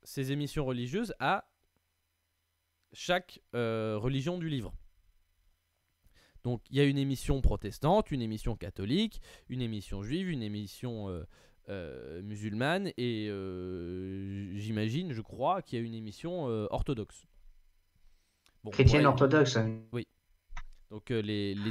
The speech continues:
Speaker 1: trois grandes, euh, religions chrétiennes et, euh, les, euh, deux autres, euh, dites religions du livre,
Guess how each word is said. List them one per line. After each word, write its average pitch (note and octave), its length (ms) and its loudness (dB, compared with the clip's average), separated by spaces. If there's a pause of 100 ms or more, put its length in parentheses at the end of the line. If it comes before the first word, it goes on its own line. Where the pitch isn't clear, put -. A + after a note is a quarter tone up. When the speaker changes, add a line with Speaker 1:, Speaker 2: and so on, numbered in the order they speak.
Speaker 1:
trois D#3 300 6
grandes, C#3 480 -2
euh, A2+ 240 2
religions A#2 440 -2
chrétiennes C#3 680 0 (420)
et, D3 260 2
euh, G#2 720 0 (320)
les, A2+ 440 0
euh, G2 240 0
deux A#2+ 400 4
autres, D#3+ 300 2
euh, A#2 200 -2
dites C#3 260 -10
religions B2 420 -10
du G#2+ 120 -10
livre, G#2+ 520 0